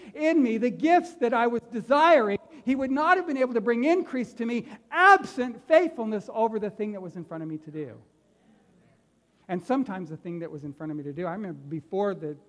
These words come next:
teaching the Sunday school classes and, and before leading junior church and teaching the children,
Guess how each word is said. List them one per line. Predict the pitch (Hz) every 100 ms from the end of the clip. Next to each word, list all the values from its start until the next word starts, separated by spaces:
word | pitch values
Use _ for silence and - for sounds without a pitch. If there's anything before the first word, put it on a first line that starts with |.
| _
teaching | 220 208 196 165
the | 151
Sunday | 143 214 254 220
school | - 151
classes | - 143 147 165 156
and, | 156 151 - -
and | 165
before | 165 160 190 190 190 _ _ _ 220
leading | 170 202 185 170 147 135
junior | 151 254 254
church | - 165 156 160
and | 151
teaching | 147 226 - 185
the | 160
children, | 156 247 254 180 165 151 160